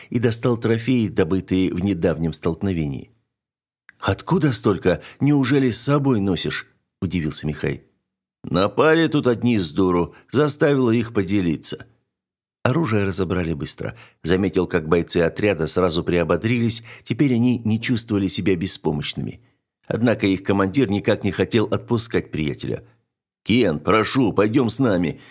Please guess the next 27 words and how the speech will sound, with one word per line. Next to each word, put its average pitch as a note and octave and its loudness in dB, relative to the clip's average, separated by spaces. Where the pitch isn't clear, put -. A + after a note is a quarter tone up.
Без F3 0
тебя C#3+ 4
не B2+ 2
справиться. F#2 0
Я A2 4
знаю, G#2+ 2
куда G#2 2
они G#2+ 0
потопали. F#2+ 0
Пять A#2+ 2
тысяч B2+ 0
твои C3 4
будут, F2 0
и C#3 4
это C3+ 2
помимо A#2+ 2
оплаты G#2+ 2
за F2+ 0
стволы». F2+ 0
Наставник A#2 -2
задумался, G#2+ -4
затем E2+ 2
махнул F2 0
мне E2+ 0
рукой E2+ 0
и D#2+ -4
произнёс: D#2+ -2